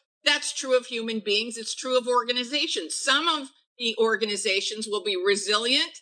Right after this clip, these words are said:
They will respond quickly, and they will have what is necessary, the flexibility,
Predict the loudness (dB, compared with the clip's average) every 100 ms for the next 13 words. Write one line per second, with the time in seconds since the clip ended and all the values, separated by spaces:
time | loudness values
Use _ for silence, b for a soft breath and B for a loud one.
0 | -4 -2 0 -2 -2 2 4 4 0 -2
1 | -2 0 -2 -2 0 0 0 -6 -6 0
2 | 2 2 0 -2 -6 _ _ _ 0 2
3 | 2 0 0 0 0 -4 -8 -4 -4 -4
4 | -6 -12 _ _ -18 -2 0 0 -4 -6
5 | 0 0 2 0 -2 -6 -12